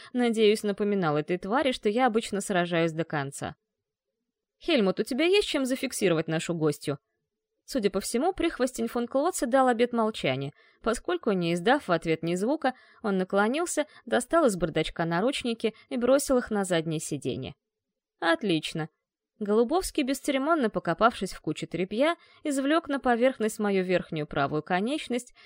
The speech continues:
и ловко пристегнул её к дверце автомобиля. «Ну вот и славненько! Не скучай без меня, я скоро. Обработаю у славного пана Новотны твои покусы,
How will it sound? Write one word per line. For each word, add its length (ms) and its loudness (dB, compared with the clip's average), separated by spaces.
и 80 -2
ловко 340 0
пристегнул 680 0
её 140 2
к 60 -2
дверце 360 0
автомобиля. 680 -6
«Ну 220 -2
вот 200 0
и 60 0
славненько! 680 2
Не 120 0
скучай 400 2
без 180 4
меня, 220 4
я 120 4
скоро. 400 2
Обработаю 680 4
у 20 8
славного 480 4
пана 300 2
Новотны 580 2
твои 240 0
покусы, 640 0